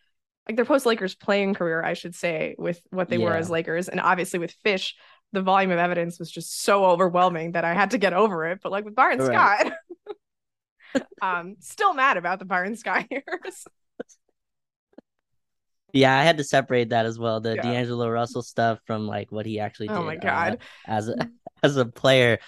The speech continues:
Speaker 2: Um, I have to separate that. But yeah, I think, you know, those are both great selections. And
Speaker 1: It being
Speaker 2: yeah, I wish
Speaker 1: Mamba Day
Speaker 2: K C P was here
Speaker 1: too,
Speaker 2: longer.
Speaker 1: I'm gonna, I'm gonna mention that,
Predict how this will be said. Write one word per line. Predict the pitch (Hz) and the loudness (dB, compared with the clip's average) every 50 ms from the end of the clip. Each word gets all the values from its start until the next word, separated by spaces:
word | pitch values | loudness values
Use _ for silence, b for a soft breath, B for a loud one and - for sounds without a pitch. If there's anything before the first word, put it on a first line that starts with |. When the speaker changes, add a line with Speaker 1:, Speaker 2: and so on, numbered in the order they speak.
| B B B | B B B
Speaker 2:
Um, | 113 113 113 113 113 113 113 | 2 2 4 4 2 2 0
I | 110 104 82 110 113 | -2 -2 -2 -2 -2
have | 110 110 | -2 -2
to | - 107 | -4 -8
separate | - - 110 101 - 104 98 98 - | -4 -4 -4 -2 -2 -2 -2 -2 0
that. | - 101 98 76 - | -2 -2 -2 -2 -2
But | 120 107 | -2 0
yeah, | 127 135 139 127 113 - | 4 4 4 4 4 2
I | 113 | -2
think, | - 156 156 - - | -2 -2 -2 -4 -6
you | - 120 | -6 -4
know, | 123 120 | -2 0
those | 113 117 117 123 | 0 0 0 0
are | 123 | -2
both | 113 113 113 113 110 - _ | -2 -2 -2 -2 -2 -4 _
great | - 110 110 110 104 - _ - | -4 -4 -4 -4 -6 -8 _ -16
selections. | - 107 110 113 - - 107 107 101 | -6 -4 -4 -4 -2 -4 -6 -4 -4
And | 104 101 104 104 104 | -4 -4 -4 0 2
Speaker 1:
It | 233 226 202 - | 2 0 2 0
being | - 277 294 294 | 0 2 2 4
Speaker 2:
yeah, | - | 4
I | 240 | 6
wish | 220 - - | 6 6 6
Speaker 1:
Mamba | - 214 202 | 6 6 6
Day | - | 6
Speaker 2:
K | 190 175 | 6 4
C | 175 | 2
P | 180 135 131 | 2 2 2
was | 190 180 | 4 4
here | - 123 | 2 2
Speaker 1:
too, | 120 | 0
Speaker 2:
longer. | 123 123 123 - | 0 -2 0 0
Speaker 1:
I'm | 185 190 | 0 0
gonna, | 185 185 180 175 180 180 | 0 -2 -2 -4 -4 -6
I'm | 180 185 | -6 -4
gonna | 180 175 180 | -4 -4 -4
mention | 180 175 175 185 - 180 170 175 170 | -4 -4 -4 -4 -4 -4 -4 -4 -2
that, | 170 165 165 156 156 - - - | -2 -2 -2 -2 -4 -8 -12 -16